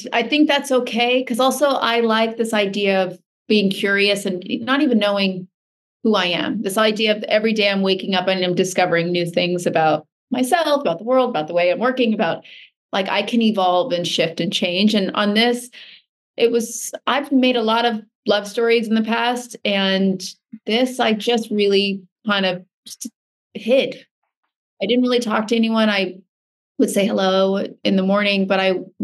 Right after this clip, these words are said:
really made sure I didn't, like, have any chit chat with anyone. So Peter and I really got to know each other. No, not Peter, Saul and Sylvia really got to know each other on set.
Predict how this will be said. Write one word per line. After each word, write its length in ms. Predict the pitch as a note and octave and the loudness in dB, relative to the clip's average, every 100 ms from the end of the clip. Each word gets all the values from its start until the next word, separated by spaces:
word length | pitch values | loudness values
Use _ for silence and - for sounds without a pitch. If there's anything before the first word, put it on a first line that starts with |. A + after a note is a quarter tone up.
| A3+ | -8
really 300 | A3 A#3 A#3+ | 0 2 2
made 260 | G#3+ G#3 G3 | 2 2 0
sure 260 | - G#3+ G3+ | -2 -2 0
I 120 | G#3 | 0
didn't, 220 | C4 C#4 | 0 2
like, 180 | A#3+ G#3+ - _ _ _ _ _ _ _ - | 2 -2 -10 _ _ _ _ _ _ _ -6
have 160 | G#3 A3 | -4 -2
any 120 | G#3+ | -2
chit 300 | - B3+ B3 | 0 0 0
chat 300 | G3+ F3 - | -4 -2 -2
with 80 | F3+ | -2
anyone. 440 | F3 - - G#3+ - - - | -2 -4 -4 -6 -8 -18 -2
So 160 | B3+ | 0
Peter 340 | A3+ C#4 D4 C#4+ | 0 0 0 2
and 160 | B3+ | 2
I 120 | G#3+ G3 | 0 0
really 300 | G3+ G#3+ G3+ | 2 2 2
got 220 | F#3+ F#3+ | 0 -2
to 100 | G3+ | -2
know 140 | F#3+ | 0
each 200 | F#3 F#3 G3 | 0 -2 0
other. 260 | F3+ F3+ F#3 | 2 0 -2
No, 120 | A3+ | 0
not 260 | A#3 C4 C4 | 2 0 0
Peter, 280 | B3 F3+ E3+ | 0 0 -4
Saul 380 | - B3+ B3+ A#3+ | -2 0 2 0
and 120 | A3 | 0
Sylvia 400 | A#3+ A3+ F#3+ F3+ | 0 0 0 0
really 220 | G3 G3 | 0 2
got 160 | F3 - | 0 0
to 100 | G3 | 0
know 160 | F#3+ | 2
each 180 | F#3 - | 2 0
other 480 | F3 F3 E3 E3 E3 _ _ _ _ _ _ _ _ _ | 0 2 2 0 -6 _ _ _ _ _ _ _ _ _
on 300 | G3+ G3 G3+ | 0 2 2
set. 540 | F#3+ - F3+ A#3+ C4 | 0 0 0 -2 -6